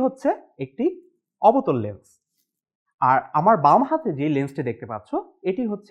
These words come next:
একটি উত্তল লেন্স। আমি আরেকটি উত্তল লেন্স দেখাচ্ছি, এটাও একটি উত্তল লেন্স, এটাও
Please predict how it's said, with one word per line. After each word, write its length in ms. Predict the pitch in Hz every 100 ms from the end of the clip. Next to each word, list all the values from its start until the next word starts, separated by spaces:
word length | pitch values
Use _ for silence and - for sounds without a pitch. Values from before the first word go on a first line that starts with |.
| 139
একটি 160 | - 320 269
উত্তল 260 | 294 - 151 104
লেন্স। 200 | 95 - _ _ _ _ _ _ _ _ _ _ 151
আমি 140 | 190 -
আরেকটি 260 | 180 285 311 302
উত্তল 180 | 302 240
লেন্স 140 | 233 220
দেখাচ্ছি, 340 | 139 143 - 381 - _ 208
এটাও 240 | 214 277 381 - -
একটি 140 | 175 226
উত্তল 220 | 220 - 233
লেন্স, 180 | 247 320 - - 403
এটাও 200 | 311